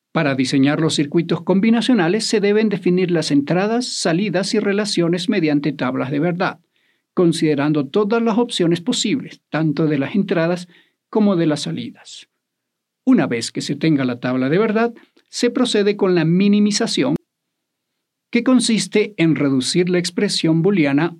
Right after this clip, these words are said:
usando técnicas como mapas de Carnot o el algoritmo Kim-McCluskey. Una vez que se tenga la expresión booleana reducida,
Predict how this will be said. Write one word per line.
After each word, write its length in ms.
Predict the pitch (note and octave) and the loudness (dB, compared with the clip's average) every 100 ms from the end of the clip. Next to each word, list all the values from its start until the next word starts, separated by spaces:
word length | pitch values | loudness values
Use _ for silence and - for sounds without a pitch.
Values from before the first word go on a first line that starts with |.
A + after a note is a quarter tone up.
| _ | _
usando 500 | G#3+ G3+ F3 E3+ E3+ | -6 -2 0 0 0
técnicas 600 | - E3 F3 E3 F3 E3+ | 0 2 2 0 -4 -2
como 200 | F3+ D#3 | -2 2
mapas 400 | C3+ C3 C3+ C3+ | 2 0 -2 -4
de 80 | D#3 | -2
Carnot 440 | - F#3+ E3+ G3 - _ _ _ | 0 0 0 -2 -8 _ _ _
o 160 | - G#3 | 0 2
el 160 | G#3+ F#3+ | 4 2
algoritmo 800 | F3+ G3 G3 D3 C#3+ D#3+ D#3+ - _ | 0 2 4 4 4 0 -2 -10 _
Kim-McCluskey. 1500 | - F3 E3+ - - _ - E3 E3 D3+ C3+ - - - - _ _ | 0 2 2 -4 -14 _ -2 -2 0 0 0 -2 -12 -16 -16 _ _
Una 240 | B3 G3+ | 2 4
vez 200 | D3 C#3+ | 2 0
que 120 | - | -2
se 120 | C3 C#3+ | -2 -2
tenga 520 | C#3+ E3 C3+ - - | 2 2 2 0 -8
la 100 | B2+ | -10
expresión 760 | A#2+ - C#3 - C#3+ C#3+ C#3+ | -10 -10 -8 -4 0 0 2
booleana 540 | C3 D3+ D#3+ E3 C#3+ B2+ | 2 2 2 2 2 0
reducida, 720 | B2 E3 A3 - G3+ G3 B3+ | 0 -2 0 0 0 0 -2